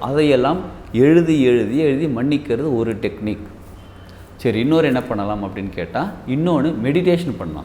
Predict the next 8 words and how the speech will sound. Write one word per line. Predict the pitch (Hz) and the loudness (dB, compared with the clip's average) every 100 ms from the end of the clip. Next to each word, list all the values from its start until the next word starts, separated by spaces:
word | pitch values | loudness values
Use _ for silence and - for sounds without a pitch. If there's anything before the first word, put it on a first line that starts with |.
| - | -10
கண்ணை | - 120 123 | -2 0 2
மூடி | 120 131 | 0 0
உக்காந்து | 98 92 90 92 165 214 - - - - - - | -2 -4 -6 0 0 -2 -6 -16 -18 -18 -10 0
அந்த | 131 127 | 2 2
சிட்யுவேஷனை | 143 135 165 151 147 117 | 0 0 2 2 2 2
முன்னாடி | 123 131 123 | 2 2 0
கொண்டு | 113 98 | -2 0
வந்து, | 95 120 208 | 0 0 -2